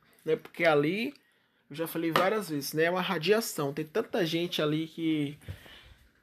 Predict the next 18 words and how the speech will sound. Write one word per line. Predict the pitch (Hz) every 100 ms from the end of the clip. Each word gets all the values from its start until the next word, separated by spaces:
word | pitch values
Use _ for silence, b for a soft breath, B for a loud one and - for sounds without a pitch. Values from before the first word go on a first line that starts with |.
| -
ela | 165 160
combe, | - - 156 202 202 175 147 147 139 139 _ _ -
é |
umas | 156 175 -
pessoas, | 165 - 170
assim, | 160 - - 165
escrotas, | 160 - - - - 139 143 180 180 - -
que |
falaram | - 156 160
umas | 156 160
coisas | 165 156
escrotas, | 160 160 - - 131 156 175 165 - 135 135
né? | 160
É | 180
uma | 190
emissora | 202 185 - 190 185
lamentável, | 175 190 196 165 - 131 131 170 135
né? | 147 151